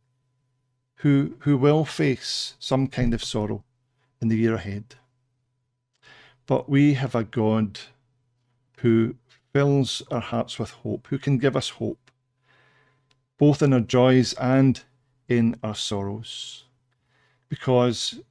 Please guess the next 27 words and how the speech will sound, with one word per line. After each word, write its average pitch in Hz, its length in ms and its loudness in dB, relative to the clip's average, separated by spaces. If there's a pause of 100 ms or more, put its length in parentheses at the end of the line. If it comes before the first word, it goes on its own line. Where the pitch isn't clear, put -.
Christ 143 480 0
was 117 120 -4
born 127 360 4
in 131 100 2
Bethlehem, 104 720 -6 (480)
Christ 131 400 -2
died 131 560 6
on 127 200 -4
the 123 60 -4
cross, 101 440 -10
and 110 160 -6
Christ 113 400 -6
rose 110 440 -2 (280)
again 104 460 -6 (140)
from 107 140 -6
the 104 120 -4
dead. 98 400 -10 (420)
That 131 180 -10
Jesus 135 640 0
is 110 160 -6
alive. 101 720 -6
That's - 320 -2 (160)
why 110 380 -6 (440)
we 117 220 0
can 113 200 -10
have 107 200 -12
hope. - 480 -12